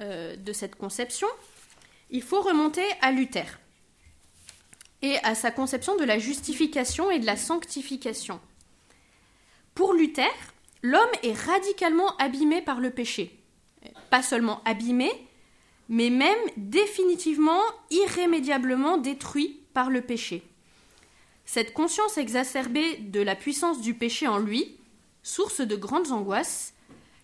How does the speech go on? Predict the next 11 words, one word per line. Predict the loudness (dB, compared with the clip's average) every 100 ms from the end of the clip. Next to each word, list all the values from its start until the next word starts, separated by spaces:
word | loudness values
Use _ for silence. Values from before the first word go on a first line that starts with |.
| -4
l'a | -2
conduit | 0 0 4 4
à | 4
faire | 2 -2
l'expérience | -2 -4 -4 -4 0 0 0 0
libératrice | 2 2 0 -2 -2 -6 -4
de | -2
la | -2
grâce. | -4 -8 -8 -8 -10 -14 _ _ _ _ _ _ _ _ _ _ _
Mais | 2 4 4
voilà, | 4 2 0